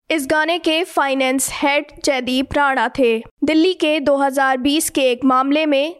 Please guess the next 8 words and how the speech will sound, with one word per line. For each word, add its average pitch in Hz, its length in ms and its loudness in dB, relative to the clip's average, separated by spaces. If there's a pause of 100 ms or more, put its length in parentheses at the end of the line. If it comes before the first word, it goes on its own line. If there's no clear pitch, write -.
(100)
जयदीप 254 440 -2
राणा 269 360 0
जेल 240 360 0
में 240 220 0
बंद 285 240 0
हैं। 277 300 -2 (180)
उनकी 330 460 0
ड्रग्स 247 400 -4